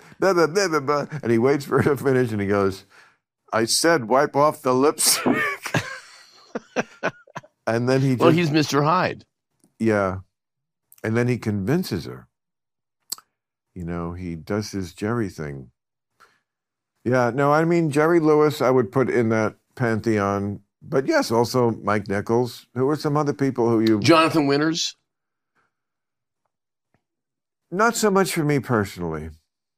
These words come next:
Speaker 1: You personally?
Speaker 2: Ten.
Speaker 1: Ten?
Speaker 2: Yeah.
Speaker 1: Um,
Speaker 2: For me personally, I'm trying to think, um, Johnny Carson.
Speaker 1: Oh, well, I mean, that was a lot of my,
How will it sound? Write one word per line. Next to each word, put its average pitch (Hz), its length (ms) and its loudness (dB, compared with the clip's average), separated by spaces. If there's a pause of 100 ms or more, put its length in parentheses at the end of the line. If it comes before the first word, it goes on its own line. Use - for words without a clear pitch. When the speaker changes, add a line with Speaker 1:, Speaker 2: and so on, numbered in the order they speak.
(440)
Speaker 1:
You 120 200 2
personally? 131 600 -4
Speaker 2:
Ten. 87 380 -10 (360)
Speaker 1:
Ten? 117 480 0 (100)
Speaker 2:
Yeah. 82 380 -4 (560)
Speaker 1:
Um, 151 540 -2 (1040)
Speaker 2:
For - 80 0
me 139 160 2
personally, 120 400 0
I'm 113 120 0
trying 139 160 0
to 127 80 -2
think, 117 440 -2
um, 104 360 -2
Johnny 151 260 2
Carson. 160 500 -6 (440)
Speaker 1:
Oh, 104 380 0 (460)
well, 90 340 -6 (300)
I 92 60 -10
mean, 98 220 -4
that 98 140 -4
was 92 160 -6
a 101 60 0
lot 98 300 2
of 90 120 -2
my, 85 380 -6